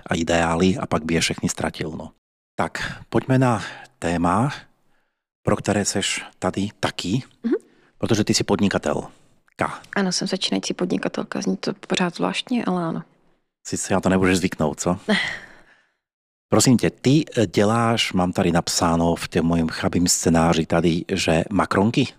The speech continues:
Speaker 2: Mhm.
Speaker 1: Jenom
Speaker 2: Peču
Speaker 1: to?
Speaker 2: makronky, ano.
Speaker 1: Že pečeš makronky, dobře. A teď, eh, nějak, jako, jak tě to napadlo, proč, předpokládám, že ráda pečeš asi?
Speaker 2: Jo, tak od malička.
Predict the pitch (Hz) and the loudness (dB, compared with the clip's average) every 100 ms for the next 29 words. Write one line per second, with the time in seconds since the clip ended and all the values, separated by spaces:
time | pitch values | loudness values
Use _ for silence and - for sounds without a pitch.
0 | - 233 269 - _ _ _ _ _ _ | -4 -2 -2 -4 _ _ _ _ _ _
1 | _ _ - 90 175 - 202 202 - 202 | _ _ 2 4 4 4 0 -2 -8 -12
2 | - 220 190 - - 104 - 87 80 78 | -6 -6 -6 -4 -2 0 0 0 0 0
3 | 76 - - - - 82 - _ - 101 | -2 -4 -4 -2 0 -4 -8 _ -8 -2
4 | 196 196 - - - - - - _ _ | 0 -2 -6 -12 -20 -20 -20 -20 _ _
5 | 95 87 82 90 95 98 - - 98 90 | 0 2 2 0 0 0 -2 -4 -4 -2
6 | - 90 95 90 92 82 85 92 95 92 | 2 2 2 0 0 2 2 0 2 2
7 | 92 - - - - - 107 - 87 82 | 2 0 0 -6 -4 -2 0 2 2 2
8 | 87 85 82 92 - 95 - 98 104 95 | 2 2 2 0 -2 -2 -2 -4 -2 -2
9 | 98 - - 208 180 185 185 190 190 - | -4 -8 -2 -2 -2 -2 0 0 -2 -4
10 | 196 196 | -4 -6